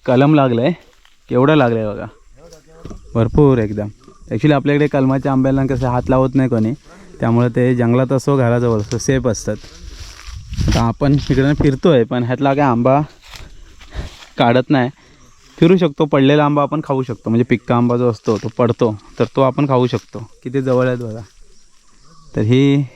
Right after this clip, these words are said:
गावाची, actually गावाकडचा जो भरोसा असतो तो असा असतो. आंबा किंवा काजूला कोण पटकन असा हात लावत नाही. काही अंशतः सोडा, त्या गोष्टी होतच राहणार, पण असं नाईंटी नाईन पर्सेंट तरी कोणी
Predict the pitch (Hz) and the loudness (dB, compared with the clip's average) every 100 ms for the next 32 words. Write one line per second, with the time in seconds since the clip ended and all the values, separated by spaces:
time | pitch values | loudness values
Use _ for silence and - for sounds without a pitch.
0 | - 120 123 120 127 123 139 120 - 131 | -12 -6 -2 0 -2 -2 -4 -6 -4 -2
1 | 123 117 123 123 123 123 123 120 120 123 | 0 0 0 -4 -4 -2 -2 0 0 0
2 | 127 107 - - _ - - - _ - | -2 -4 -10 -12 _ -20 -20 -20 _ -6
3 | 139 117 113 92 - - - - _ - | -4 -2 -4 -6 -10 -14 -14 -20 _ -18
4 | - - - - - _ _ - - - | -18 -20 -20 -20 -20 _ _ -20 -20 -10
5 | 117 113 117 123 127 120 - 123 120 - | -2 0 0 0 -4 -8 -4 0 0 -2
6 | 117 117 123 123 127 123 120 - 123 120 | -4 -2 -4 -2 -4 -4 -6 -6 -6 -6
7 | 135 117 113 120 113 120 113 131 - - | -6 -8 -6 -4 -2 -4 -6 -8 -16 -20
8 | - - 113 117 143 123 113 135 143 143 | -20 -10 -4 0 0 -2 -4 -6 -6 -4
9 | 139 113 107 120 123 117 131 120 120 127 | -4 -4 -4 -8 -8 -10 -10 -8 -6 -6
10 | 127 107 107 147 - - - 147 135 165 | -6 -6 -6 -10 -16 -20 -8 -6 -6 -8
11 | 175 - - - 117 131 165 202 _ - | -14 -20 -20 -18 -12 -8 -8 -10 _ -20
12 | _ - - 123 120 135 156 151 135 120 | _ -20 -12 -4 -2 0 -2 -2 -6 -8
13 | 135 131 131 131 117 139 | -10 -8 -8 -6 -6 -6